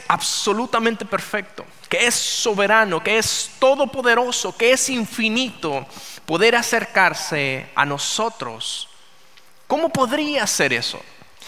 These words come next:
Y es allí, para responder a esa pregunta, es allí donde inicia la historia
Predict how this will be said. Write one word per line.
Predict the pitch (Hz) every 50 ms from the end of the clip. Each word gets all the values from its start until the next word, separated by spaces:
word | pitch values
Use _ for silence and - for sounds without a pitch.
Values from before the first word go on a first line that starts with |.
| - - -
Y | - 135 139 165 214
es | 240 247 -
allí, | 277 254 190 196 208 165 135 117 131 147 -
para | - 127 131
responder | 131 139 139 - - 143 139 156 170
a | 180
esa | 180 - 180
pregunta, | 165 - 170 170 202 226 208 170 - 165 143 123 120 - - - -
es | 151 156 - 196
allí | 175 160 165 165
donde | 147 151 143 135
inicia | 135 131 139 156 185 208 190 - 165 135
la | 127 123
historia | 123 - - - 147 147 151 147 147 147 143 135